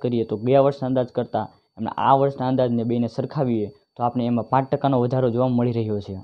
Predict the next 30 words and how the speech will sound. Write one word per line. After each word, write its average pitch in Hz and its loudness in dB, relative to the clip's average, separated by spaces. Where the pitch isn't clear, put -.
જ્યારે 143 2
આપણે 131 0
કેન્દ્ર 147 2
સરકારના 135 2
ગયા 131 4
વર્ષના 131 -2
અને 107 -8
આ 135 6
વર્ષના 151 2
બંને 135 0
અંદાજને 127 -2
આપણે 113 -2
સરખાવીએ 120 0
તો - -14
આઠ 139 2
ટકાનો 135 0
વધારો 120 -2
જોવા 123 2
મળી 123 2
રહ્યો 107 -2
છે, 107 -6
પરંતુ 135 0
હજી 143 0
આના 151 0
પરથી 143 0
આપણે 104 -2
અનુમાન 135 0
સાચું 123 -2
ના 123 0
લાગી 110 -2